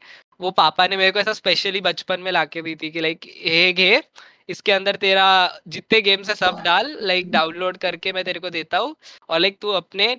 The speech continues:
Speaker 1: time पे, like, पढ़ाई करने के बाद मैं तेरे को one hour, two hour, like, one hour, one and a half hour खेलने
Speaker 2: और
Speaker 1: दूंगा
Speaker 2: उसको
Speaker 1: ये।"
Speaker 2: सब, ये खेल भी लेना कभी तो।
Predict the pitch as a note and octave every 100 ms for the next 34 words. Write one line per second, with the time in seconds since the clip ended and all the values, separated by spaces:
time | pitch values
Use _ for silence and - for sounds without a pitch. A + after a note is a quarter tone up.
0 | - E3+ E3+ E3+ F3+ - F3 F3 F3+ F3+
1 | F#3 F#3+ G#3 G3+ F#3 F3+ G3+ F#3 E3 F3
2 | G#3+ A#3 F#3 F3 F3 F3 F3 F3 F#3 E3+
3 | F3+ G3 F3 F3 F#3+ F3 D#3+ F#3 F3+ D3+
4 | D3 D3 G#3 G3+ - A3+ A#3+ D4 - B3
5 | A#3+ A#3 A#3 G#3+ G#3 A3+ G#3+ B3 C4 D#4+
6 | D4+ C#4